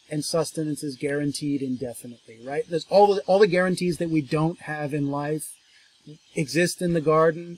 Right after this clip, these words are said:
and of course we live life, uh, from one day to the next with no guarantees. And what do we fantasize about? We fantasize about winning that metaphorical lottery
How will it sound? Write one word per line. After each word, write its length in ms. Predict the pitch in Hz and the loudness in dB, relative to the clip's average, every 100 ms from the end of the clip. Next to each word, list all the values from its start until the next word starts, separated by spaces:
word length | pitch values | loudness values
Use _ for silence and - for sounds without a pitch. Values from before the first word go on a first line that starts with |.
| _ | _
and 220 | - 151 151 | -10 -6 -8
of 120 | - | -6
course 380 | 180 175 165 - | -2 -2 -2 -4
we 120 | 151 | -4
live 280 | 160 170 147 | -2 -2 0
life, 420 | 160 156 151 - _ - _ _ - | 2 2 -2 -10 _ -20 _ _ -10
uh, 180 | 135 139 | -6 -4
from 180 | 156 143 | -2 -2
one 200 | 151 156 | 0 2
day 180 | 151 | 0
to 100 | 147 | 0
the 120 | 143 143 | -2 -2
next 420 | 147 151 - - | -4 -6 -8 -8
with 160 | 135 | -6
no 220 | 131 156 185 | 2 4 4
guarantees. 680 | 170 156 151 156 151 147 | 2 2 0 -4 -8 -6
And 80 | 151 | -2
what 100 | 147 | -2
do 40 | 160 | 0
we 100 | 147 | -2
fantasize 720 | 165 165 151 147 139 123 120 | -4 -4 -4 -8 -10 -10 -12
about? 280 | 120 113 - - - _ | -14 -14 -16 -20 -20 _
We 80 | 196 | -2
fantasize 580 | 170 160 151 170 160 156 | 0 -2 -2 0 2 2
about 300 | 151 151 151 | 0 -2 0
winning 320 | 165 170 165 | 0 0 2
that 220 | 156 151 | 0 -2
metaphorical 640 | 151 151 - 160 147 151 | -4 -4 0 0 0 -2
lottery 680 | 139 135 147 156 139 127 123 | -2 -2 0 0 0 -4 -10